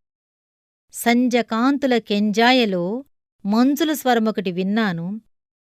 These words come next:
దినమంతా నీతో ఉన్నాను, సంతోషంగా ఉండు." ఉదయవేళ వ్యాపించే నిర్మలమైన కాంతి సత్యం గురించి నా హృదయం తహతహలాడేలా చేసింది.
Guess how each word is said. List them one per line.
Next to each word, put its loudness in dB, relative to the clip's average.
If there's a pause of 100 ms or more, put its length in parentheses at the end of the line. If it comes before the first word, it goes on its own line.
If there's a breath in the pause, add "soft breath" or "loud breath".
(100)
దినమంతా 2
నీతో 2
ఉన్నాను, -2
సంతోషంగా -6
ఉండు." -10 (640)
ఉదయవేళ 2
వ్యాపించే 0
నిర్మలమైన 0
కాంతి -6 (600)
సత్యం -4
గురించి -8 (380)
నా -2
హృదయం -2
తహతహలాడేలా -4 (120)
చేసింది. -16